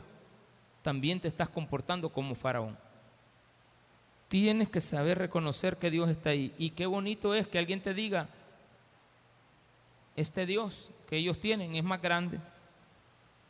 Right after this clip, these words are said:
Y por eso es que tú te viniste a los pies de Él. Cuando te diste cuenta que estabas derrotado, cuando te diste cuenta que ya no podías con tu vida,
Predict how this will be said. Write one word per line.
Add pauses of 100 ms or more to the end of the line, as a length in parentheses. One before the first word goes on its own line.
(960)
Y
por
eso
es
que
tú
te
viniste (100)
a
los
pies
de
Él. (960)
Cuando
te
diste
cuenta
que
estabas
derrotado,
cuando
te
diste
cuenta
que
ya
no
podías
con
tu
vida,